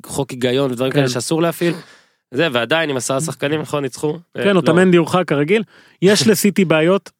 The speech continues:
Speaker 2: בהגנה, במגן שמאלי, לפורט לא צריך להיות שם, יש בעיה קצת עם פצועים וזה, אה, וגם מרגיש שהיא מגיעה לליגת האלופות, היא קצת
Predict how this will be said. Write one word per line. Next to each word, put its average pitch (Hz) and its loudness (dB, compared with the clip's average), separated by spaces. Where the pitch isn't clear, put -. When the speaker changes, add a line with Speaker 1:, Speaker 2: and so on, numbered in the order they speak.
Speaker 2:
בהגנה, 147 0
במגן 139 0
שמאלי, 170 2
לפורט 160 0
לא 170 4
צריך - -6
להיות 160 0
שם, 156 -2
יש 151 -4
בעיה 139 0
קצת - -4
עם 131 0
פצועים 151 0
וזה, 139 0
אה, 131 -4
וגם 143 2
מרגיש 170 2
שהיא 185 4
מגיעה 151 2
לליגת 170 2
האלופות, 147 0
היא 131 -2
קצת 175 -2